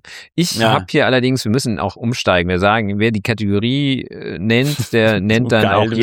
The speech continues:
Speaker 2: so
Speaker 1: jemanden,
Speaker 2: geil.
Speaker 1: der, äh, <laughs> Antrag zur Geschäftsordnung nennt, nennt dann
Speaker 2: Ja.
Speaker 1: auch, äh, ein
Speaker 2: Ja, ja,
Speaker 1: Ergebnis.
Speaker 2: mach mal.
Speaker 1: Also der Herbst der Reformen ist für mich der, der Etikettenschwindel schlechthin.
Speaker 2: Der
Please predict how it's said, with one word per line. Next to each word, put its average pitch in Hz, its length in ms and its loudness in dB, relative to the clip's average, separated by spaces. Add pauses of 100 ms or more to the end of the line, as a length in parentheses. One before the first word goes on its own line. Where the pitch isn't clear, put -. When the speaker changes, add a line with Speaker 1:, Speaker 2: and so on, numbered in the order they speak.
Speaker 2:
so 113 60 4
Speaker 1:
jemanden, 107 140 0
Speaker 2:
geil. 104 340 2
Speaker 1:
der, 101 800 0 (480)
äh, 139 80 -4 (480)
<laughs> - 40 -6
Antrag 101 520 -4
zur 110 80 -2
Geschäftsordnung 95 640 0
nennt, 110 300 2
nennt 110 540 0
dann 95 140 4
Speaker 2:
Ja. 120 140 2
Speaker 1:
auch, 95 320 0 (800)
äh, - 100 -16
ein 92 500 -4
Speaker 2:
Ja, 104 100 0
ja, 120 40 4 (120)
Speaker 1:
Ergebnis. 117 280 2
Speaker 2:
mach - 60 -2
mal. 135 60 2
Speaker 1:
Also 131 180 2
der 113 160 0
Herbst 131 320 -2
der 120 120 4
Reformen 104 600 0
ist 87 140 -2
für 101 140 0
mich 90 360 -2
der, 85 440 0 (720)
der 85 640 2 (240)
Etikettenschwindel 92 1500 0 (1600)
schlechthin. 101 420 0
Speaker 2:
Der 123 80 2